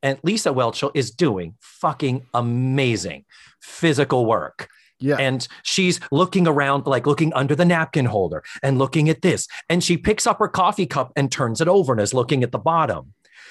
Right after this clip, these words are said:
Speaker 1: And then she asks Natalie to hand her the sugar. And, uh, they make a bit out of her putting a fuck ton of sugar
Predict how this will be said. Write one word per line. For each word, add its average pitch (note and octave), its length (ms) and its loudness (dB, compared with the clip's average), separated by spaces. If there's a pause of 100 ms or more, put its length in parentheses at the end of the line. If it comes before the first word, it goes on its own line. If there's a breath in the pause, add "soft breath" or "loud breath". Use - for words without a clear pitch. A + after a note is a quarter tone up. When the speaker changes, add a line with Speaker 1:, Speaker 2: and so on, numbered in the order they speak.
(220 loud breath)
Speaker 1:
And D#3+ 200 2
then D3+ 380 2 (160)
she F3+ 220 0
asks D3+ 320 -2
Natalie D#3+ 300 2
to C#3 60 4
hand D3 220 0
her C#3+ 100 2
the A#2+ 100 -2
sugar. B2 520 0
And, B2+ 400 -2
uh, C3+ 100 -2
they C3 140 0
make B2+ 260 0
a C3 60 2
bit A#2+ 320 0
out A#2+ 140 0
of A#2+ 80 -6
her B2+ 120 -2
putting B2 460 0
a A#2 80 -4
fuck B2 260 -4
ton A#2+ 200 0
of G#2 80 0
sugar C#3+ 420 0